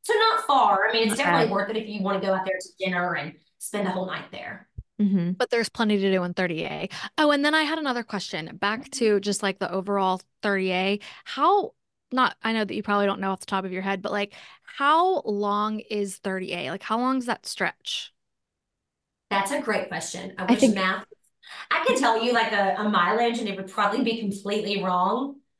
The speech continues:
Speaker 2: I think
Speaker 1: So
Speaker 2: I
Speaker 1: I
Speaker 2: read
Speaker 1: would just
Speaker 2: twenty-five
Speaker 1: say
Speaker 2: miles.
Speaker 1: How much?
Speaker 2: I think I read twenty-five.
Speaker 1: I was gonna say twenty. Okay, so that would be,
Speaker 2: Okay.
Speaker 1: that sounds about right. That's what I was
Speaker 2: Yeah.
Speaker 1: thinking.
Speaker 2: We'll meet in the middle and
Speaker 1: Um,
Speaker 2: say, like,
Speaker 1: so
Speaker 2: twenty-three.
Speaker 1: not long, and I mean, you can drive the entire thing,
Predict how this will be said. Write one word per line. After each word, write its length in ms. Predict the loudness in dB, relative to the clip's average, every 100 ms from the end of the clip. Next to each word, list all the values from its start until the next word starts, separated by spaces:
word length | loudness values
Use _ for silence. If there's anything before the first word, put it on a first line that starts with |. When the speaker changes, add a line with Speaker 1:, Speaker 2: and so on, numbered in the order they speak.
| _ 2
Speaker 2:
I 80 |
think 220 | 4 6 6
Speaker 1:
So 60 |
Speaker 2:
I 40 | 8
Speaker 1:
I 20 |
Speaker 2:
read 140 | 6 4
Speaker 1:
would 80 | -2
just 120 | 2
Speaker 2:
twenty-five 600 | 6 6 6 6 6 4
Speaker 1:
say 40 |
Speaker 2:
miles. 600 | 4 2 0 -8 -10 -12 -4
Speaker 1:
How 180 | 0 2
much? 240 | 2 0 -8 -14 _ 0
Speaker 2:
I 80 | 2
think 180 | 6 6
I 100 | 8
read 220 | 6 4
twenty-five. 800 | 2 4 4 4 2 2 -4 -2 2
Speaker 1:
I 100 | 2
was 80 | 2
gonna 200 | 2 4
say 220 | 2 2
twenty. 340 | 2 2 0
Okay, 300 | 0 2 2
so 80 | 2
that 180 | 2 4
would 80 | 4
be, 80 | 4
Speaker 2:
Okay. 220 | 2 -2 0
Speaker 1:
that 160 | 0
sounds 220 | 2 2 2
about 240 | 2 2
right. 200 | 0 -2 -4
That's 180 | -6 -2
what 80 | 0
I 80 |
was 120 | 2 2
Speaker 2:
Yeah. 60 |
Speaker 1:
thinking. 200 | -2 -8 _ _ _ _
Speaker 2:
We'll 100 | 2
meet 160 | 4 6
in 60 | 6
the 60 |
middle 200 | 6 6
and 120 | 4
Speaker 1:
Um, 40 | 2
Speaker 2:
say, 60 | 0
like, 140 | 0
Speaker 1:
so 60 | -2
Speaker 2:
twenty-three. 240 | -2 0
Speaker 1:
not 320 | 2 2 0 0
long, 540 | 2 2 4 2 0
and 80 | -2
I 40 |
mean, 160 | 0 -2
you 100 | -4
can 140 | -6
drive 480 | -2 0 2 2 0
the 100 | -4
entire 540 | -4 -4 -2 0 0 -4
thing, 520 | -4 -4 -2 -4